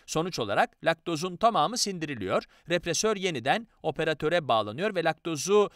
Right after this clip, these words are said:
sindirecek protein sentezi de duruyor. Az önce de söylediğim gibi bu muhteşem bir geri bildirim döngüsü. Bakterilerin ortama laktoz girmeden önce laktozu parçalayacak proteini sentezlemelerinin önüne geçmiş oluyor.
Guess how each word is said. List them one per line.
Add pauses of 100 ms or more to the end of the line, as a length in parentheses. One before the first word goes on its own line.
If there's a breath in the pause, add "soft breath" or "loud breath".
sindirecek
protein
sentezi
de (100)
duruyor. (460 loud breath)
Az
önce
de
söylediğim
gibi
bu
muhteşem
bir
geri
bildirim
döngüsü. (200 loud breath)
Bakterilerin
ortama
laktoz
girmeden
önce
laktozu
parçalayacak
proteini
sentezlemelerinin
önüne
geçmiş
oluyor.